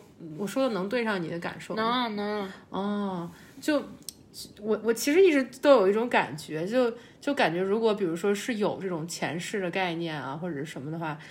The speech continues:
Speaker 1: 小毛应该没有那种意义上人的前世。就是你前世八成不是人，就是应该是类似于天道的人啊，或者是天道的什么东西。就我，天道就是像那个六道轮回里面的那个，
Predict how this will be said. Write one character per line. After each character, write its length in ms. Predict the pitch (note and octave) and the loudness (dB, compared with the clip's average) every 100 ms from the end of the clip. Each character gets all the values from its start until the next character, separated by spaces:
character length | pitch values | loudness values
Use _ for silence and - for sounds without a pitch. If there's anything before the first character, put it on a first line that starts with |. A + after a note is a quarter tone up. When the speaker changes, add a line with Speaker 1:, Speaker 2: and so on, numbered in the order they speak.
| - - | -20 -10
Speaker 1:
小 240 | - E3+ | 0 0
毛 340 | D#3+ D#3 F3+ | 2 2 2
应 200 | A3 B3 | 2 0
该 120 | B3 B3 | 2 2
没 200 | A3 A3+ | 2 2
有 160 | G#3+ | 2
那 160 | F3+ A3+ | 2 2
种 180 | E3 E3 | 0 -2
意 140 | G#3 | -2
义 80 | G3 | -2
上 200 | G3 F3+ | 0 -2
人 260 | E3 C#3+ C3 | 0 -2 0
的 100 | B3+ | -2
前 360 | A#3 - A#2 D3 | -2 -6 -6 -10
世。 320 | - F3+ - - - - - | -10 -10 -12 -18 -20 -20 -18
就 140 | - B3 | -6 -2
是 100 | B3 | 0
你 140 | G#3 | -2
前 260 | F3 B3 B3+ | 0 -2 -2
世 160 | A#3+ | -2
八 340 | A3+ - G#3 A#3+ | -4 0 4 4
成 300 | - E3+ F3+ | 2 -4 -4
不 100 | F3 | -6
是 260 | F3+ A#3 F#3 | -4 -2 0
人， 360 | B2+ C3+ D3+ | -2 -4 -6
就 140 | D#3 G#3 | -6 -6
是 160 | A3 | -2
应 80 | A3+ | -2
该 180 | A3+ A#3+ | 0 -2
是 180 | A#3+ A3+ | -2 -2
类 120 | G#3+ | -2
似 160 | G#3 | -2
于 100 | G3 | -6
天 320 | G3+ - C4 C#4 | -6 -4 -2 2
道 300 | C#4+ B3 E3 | 4 4 2
的 100 | D3 | -2
人 200 | C3+ C3 | -2 -4
啊， 200 | C#3 C#3+ | -4 -6
或 140 | E3 | -6
者 100 | C#3 | -6
是 80 | D#3 | -8
天 260 | - C4 C#4+ | -2 2 6
道 240 | D#4 A3+ | 6 6
的 200 | D3+ - - - - | 2 -4 -10 -20 -14
什 180 | - E3 | -8 -6
么 80 | D#3+ | -4
东 220 | D#3+ D#3+ | -4 -6
西。 220 | E3 - - - | -8 -12 -14 -12
就 220 | - B3+ G#3+ - - - | -2 -2 -2 -16 -20 -12
我， 200 | F3 - - - | -12 -12 -18 -12
天 180 | - C4 | -2 2
道 180 | C4 A3+ | 4 4
就 120 | A#3 | 2
是 80 | A3+ | -2
像 280 | A3 B3 A3+ | 0 0 0
那 160 | G#3+ | -2
个 260 | F#3 F3 E3 | 0 0 0
六 100 | A#3 | 0
道 160 | A3+ G#3 | 4 4
轮 180 | F#3+ A3 | 2 2
回 200 | F#3 G3+ | 0 0
里 100 | G3 | 0
面 260 | D3+ D3 | -2 -4
的 80 | D3 | -4
那 140 | D#3 | -4
个， 120 | D#3+ | -4